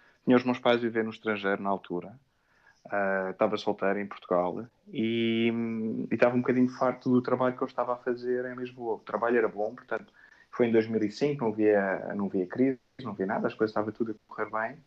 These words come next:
Mas na conversa com o meu chefe na altura, que é um australiano, que ainda hoje vive em Portugal e é um grande amigo, ele perguntou-me, "Mas, pá, não, não queres ir para fora?"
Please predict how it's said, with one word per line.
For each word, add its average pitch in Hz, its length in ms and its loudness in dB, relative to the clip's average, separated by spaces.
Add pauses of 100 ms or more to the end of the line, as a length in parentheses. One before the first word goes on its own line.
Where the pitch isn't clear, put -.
(540)
Mas 127 1120 2 (380)
na 135 240 2
conversa 131 580 2
com 123 140 0
o - 20 6
meu 117 180 2
chefe 127 400 0
na 113 60 2
altura, 101 680 0
que - 120 -14
é 107 40 -2
um 104 80 -2
australiano, 101 640 0
que - 160 -10
ainda 98 200 -4
hoje 98 200 -4
vive 98 140 -6
em 98 40 -4
Portugal 107 420 0
e 104 40 0
é 101 40 -2
um 98 100 -6
grande 95 240 -8
amigo, 87 380 -12 (680)
ele 123 120 4
perguntou-me, 120 400 4
"Mas, 120 120 -2 (320)
pá, - 220 -6 (100)
não, 110 360 0
não 113 140 2
queres 113 160 4
ir 117 40 4
para 117 140 2
fora?" 110 400 2